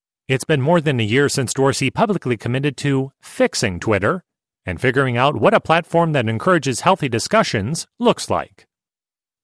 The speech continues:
He's been on a mea culpa tour since then, telling the world and regulators that he knows Twitter is broken, that it's toxic and terrible,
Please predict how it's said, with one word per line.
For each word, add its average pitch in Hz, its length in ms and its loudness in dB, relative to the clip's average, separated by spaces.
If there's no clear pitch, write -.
He's 139 180 0
been 196 180 2
on 143 120 2
a 101 60 2
mea 135 260 2
culpa 170 320 2
tour 139 300 0
since 135 300 -2
then, 139 400 -2
telling 156 280 2
the 127 80 2
world 156 400 2
and 101 240 0
regulators 135 680 0
that 156 100 2
he 185 80 2
knows 226 260 2
Twitter 170 300 2
is 160 80 4
broken, 98 520 -2
that 120 160 0
it's - 200 -2
toxic - 520 0
and 95 140 -4
terrible, 147 540 2